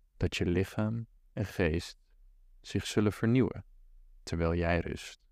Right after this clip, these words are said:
Onthoud dat je altijd terug kunt keren naar deze meditatie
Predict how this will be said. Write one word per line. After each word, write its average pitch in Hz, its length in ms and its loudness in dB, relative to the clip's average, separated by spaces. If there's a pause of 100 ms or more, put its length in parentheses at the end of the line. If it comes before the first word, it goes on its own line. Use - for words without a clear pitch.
(2750)
Onthoud 82 840 0 (120)
dat - 160 -8
je - 120 -6
altijd 127 500 4
terug - 240 -2
kunt 85 200 -2
keren 82 380 -2
naar 80 140 0
deze 90 320 2
meditatie 87 920 0